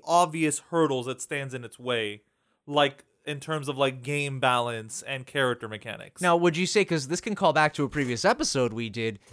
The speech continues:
Speaker 2: did it shit its pants?
Speaker 1: I'm sorry?
Speaker 2: Did it shit its pants? Does, does it need to clean its pants, or is it just kind of a, a murky
Speaker 1: Hmm.
Speaker 2: thing? 'Cause that
Speaker 1: No,
Speaker 2: was our
Speaker 1: I, I,
Speaker 2: analogy
Speaker 1: I,
Speaker 2: before.
Speaker 1: I do think this could be a more enjoyable game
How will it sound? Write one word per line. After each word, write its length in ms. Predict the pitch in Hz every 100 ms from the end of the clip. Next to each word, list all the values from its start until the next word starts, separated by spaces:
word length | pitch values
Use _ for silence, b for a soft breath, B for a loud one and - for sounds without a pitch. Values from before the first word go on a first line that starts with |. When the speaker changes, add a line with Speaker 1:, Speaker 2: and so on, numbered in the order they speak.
| 131
Speaker 2:
did 140 | 120 220
it 140 | 226
shit 200 | - 240
its 140 | 202 -
pants? 720 | - 202 117 - - - - _ _ _ 131
Speaker 1:
I'm 120 | 147 143
sorry? 440 | 143 175 269 - -
Speaker 2:
Did 140 | 160
it 80 | 165
shit 160 | - 202
its 140 | 196
pants? 320 | - 254 190
Does, 140 | 170 123
does 240 | 175 170
it 60 | 165
need 160 | 170 156
to 40 |
clean 320 | - 233 254
its 120 | 269
pants, 340 | - 285 294 285
or 100 | 202
is 140 | 185
it 80 | 196
just 200 | 214 208
kind 260 | - 214 202
of 120 | 160
a, 300 | 170 160 143
a 40 | 151
murky 360 | 156 151 180
Speaker 1:
Hmm. 100 | 165
Speaker 2:
thing? 340 | 151 95 95 101 B B
'Cause 120 | 208
that 140 | 240
Speaker 1:
No, 80 | 302
Speaker 2:
was 80 | 269
our 80 | 262
Speaker 1:
I, 40 |
I, 40 | 220
Speaker 2:
analogy 360 | 185 170 -
Speaker 1:
I, 60 | -
Speaker 2:
before. 260 | - 202 196
Speaker 1:
I 40 |
do 160 | 226 247
think 260 | 240 226
this 200 | 214 202
could 320 | - - 185 151
be 80 | 170
a 60 | 143
more 220 | 143 143
enjoyable 440 | 131 131 127 123
game 400 | 123 120 107 104